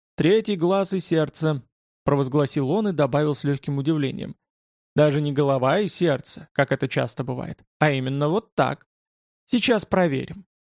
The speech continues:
Вера вытянула руку в сторону. «Самый большой заряд между третьим глазом и сердцем»,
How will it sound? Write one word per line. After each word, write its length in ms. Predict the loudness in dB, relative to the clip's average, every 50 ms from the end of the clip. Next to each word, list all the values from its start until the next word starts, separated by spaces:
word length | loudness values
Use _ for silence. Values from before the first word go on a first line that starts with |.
| _ _ _ _ _ _ _ _ _ _ _ _ -2
Вера 300 | 2 4 4 4 4 4
вытянула 480 | 2 2 0 0 0 0 0 2 2 0
руку 200 | 0 -2 -4 -4
в 80 | -6
сторону. 400 | -4 -6 -6 -8 -8 -10 -12 -14 -16 _ _ _ _ _ _ _ _ _ _ _ _ _ _ -8
«Самый 380 | -2 0 2 4 4 4 2 2
большой 380 | 2 2 0 2 2 2 2
заряд 380 | 2 2 0 2 0 0 0 0
между 340 | 0 0 0 0 0 -2 0
третьим 380 | 0 0 0 0 0 -2 -2 0
глазом 380 | 0 0 0 0 0 0 0
и 40 | 0
сердцем», 560 | 0 2 2 2 0 0 -2 -4 -4 -4 -4